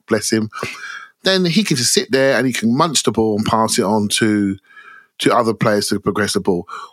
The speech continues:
When you're passing it to Højbjerg, mate, you might as well keep it. Right, so your role is reduced. Right, Bentancur's a nice player, but, you know, it's not Modric. I think sometimes, I, I, I really feel,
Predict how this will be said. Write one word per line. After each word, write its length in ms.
When 160
you're 200
passing 500
it 200
to 500
Højbjerg, 800
mate, 200
you 60
might 120
as 60
well 80
keep 320
it. 140
Right, 100
so 100
your 180
role 300
is 200
reduced. 640
Right, 140
Bentancur's 720
a 60
nice 340
player, 440
but, 220
you 140
know, 200
it's 200
not 160
Modric. 560
I 80
think 240
sometimes, 560
I, 40
I, 320
I 60
really 440
feel, 580